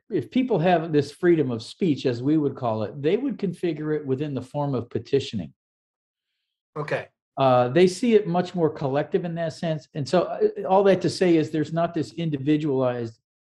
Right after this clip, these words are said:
Speaker 1: the way we see it, there's not much of an individualization to how they configure that right. It's more of a
Speaker 2: So,
Speaker 1: collective.
Speaker 2: so Chris,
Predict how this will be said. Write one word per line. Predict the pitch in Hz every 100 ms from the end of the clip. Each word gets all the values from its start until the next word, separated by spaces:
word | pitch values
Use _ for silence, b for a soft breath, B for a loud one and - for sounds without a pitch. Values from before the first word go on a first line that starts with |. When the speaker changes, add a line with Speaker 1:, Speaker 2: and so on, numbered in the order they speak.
| _ _ -
Speaker 1:
the | 127
way | 170 202
we | 127 170
see | 175 110 98
it, | - _ _ _
there's | 135 123
not | 143 156 185 185
much | 160 160
of | 139
an | 131
individualization | 113 151 131 131 127 127 117 107 117 123 - 87 90
to | 110 98 95
how | - 120
they | 107 101
configure | - 92 - 101 87
that | 90 98
right. | 95 87 - _ _ _ _ _ _ _ _
It's | _
more | 147
of | 131
a |
Speaker 2:
So, | 113
Speaker 1:
collective. | - 107 110 98 - _ _ _ _ _ _ _ _ -
Speaker 2:
so | 185
Chris, | 170 - 208 220 185 -